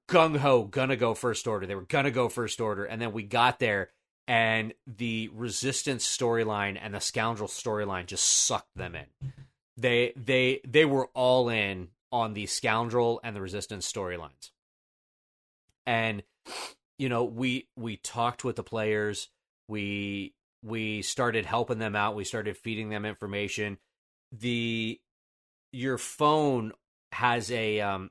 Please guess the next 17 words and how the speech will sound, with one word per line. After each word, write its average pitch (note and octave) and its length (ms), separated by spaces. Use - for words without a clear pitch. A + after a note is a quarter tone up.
has B2 220
an A2 100
app G#2 300
on G2 160
it, E2+ 100
the G2+ 120
Disney G2+ 340
Play, F#2+ 540
and G#2+ 240
it B2+ 160
really C3+ 260
became, A2+ 720
it A2+ 100
really A2+ 180
became G#2 440
a, G2 260
um, F#2 320